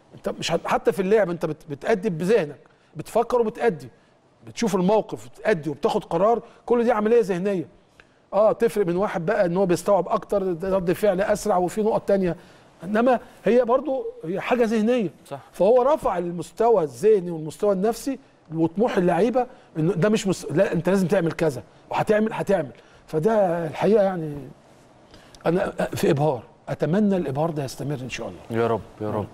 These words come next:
Speaker 2: وهو ال-، ال-، اللي هو شاغلنا قوي زي ما حضرتك قلت، الابهار ده او الشغل ده كله كان في وقت قليل قوي.
Speaker 1: قليل جدًا،
Speaker 2: مم.
Speaker 1: قليل
Speaker 2: دي،
Speaker 1: جدًا.
Speaker 2: دي اللي صعبه بالنسبه لي بصراحه.
Speaker 1: هو على
Speaker 2: إن شاء
Speaker 1: فكرة
Speaker 2: الله، إن شاء
Speaker 1: الأجواء
Speaker 2: الله عايزين نمسك الخشب.
Speaker 1: بالظبط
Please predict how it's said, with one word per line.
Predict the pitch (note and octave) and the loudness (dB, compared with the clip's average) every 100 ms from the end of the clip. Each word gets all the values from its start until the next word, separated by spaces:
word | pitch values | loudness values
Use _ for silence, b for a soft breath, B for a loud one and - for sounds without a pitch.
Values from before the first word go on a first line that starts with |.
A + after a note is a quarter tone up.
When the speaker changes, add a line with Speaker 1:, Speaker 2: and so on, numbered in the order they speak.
| - | -6
Speaker 2:
وهو | G#2+ A2+ | 0 0
ال-، | A#2+ | 0
ال-، | A#2+ A#2+ A#2 A2 A#2+ | -2 -2 0 0 0
اللي | A2+ G#2+ A2 | -2 -2 0
هو | A2+ C3 | 0 0
شاغلنا | B2+ - A#2 C3 C3 | 0 -2 -2 -2 -2
قوي | A#2+ C3 A#2+ | 0 0 0
زي | B2 | -2
ما | |
حضرتك | A2+ B2 B2 | -2 -4 -2
قلت، | C3 C3 - | -4 -4 -8
الابهار | - A2+ A2 A2 A2 A2 C3+ | -6 -4 -2 -2 -2 0 -2
ده | A#2 C3 D3 - - | 0 0 0 -4 -8
او | G#2+ | -8
الشغل | - B2+ B2+ | -6 -6 -4
ده | |
كله | C3 C#3 C#3+ | -2 0 0
كان | - | -2
في | G#2+ | -2
وقت | B2 B2+ | -2 -2
قليل | - G#2+ G#2+ G2 | -4 -2 -2 -2
قوي. | G2 F2 - - - | -6 -10 -16 -20 -8
Speaker 1:
قليل | A#2+ E3+ D3 | 0 0 2
جدًا، | F#3 - - | -2 -4 -14
Speaker 2:
مم. | G#2+ F#2+ F#2 | -10 -10 -6
Speaker 1:
قليل | G#2 A#2+ | -2 0
Speaker 2:
دي، | D3+ F3 | 2 0
Speaker 1:
جدًا. | A#2 | -2
Speaker 2:
دي | C3 | 0
اللي | C#3 | 0
صعبه | A#2 C3 A#2 G#2+ | 0 -2 -2 -4
بالنسبه | F#2+ F#2+ F#2 G#2+ | -4 -4 -2 -2
لي | G2 | -2
بصراحه. | F2+ - | -2 0
Speaker 1:
هو | F#3 | 0
على | |
Speaker 2:
إن | E3+ | 0
شاء | - | -2
Speaker 1:
فكرة | - | 0
Speaker 2:
الله، | B2+ | 0
إن | |
شاء | D3+ | 0
Speaker 1:
الأجواء | F#3 C#4+ | 0 0
Speaker 2:
الله | A#2+ | -4
عايزين | A2 A#2 | -8 -12
نمسك | A#2 A2 A2+ | -14 -14 -16
الخشب. | F#2 A#2 B2 | -14 -8 -4
Speaker 1:
بالظبط | C#3 F3+ | -2 -4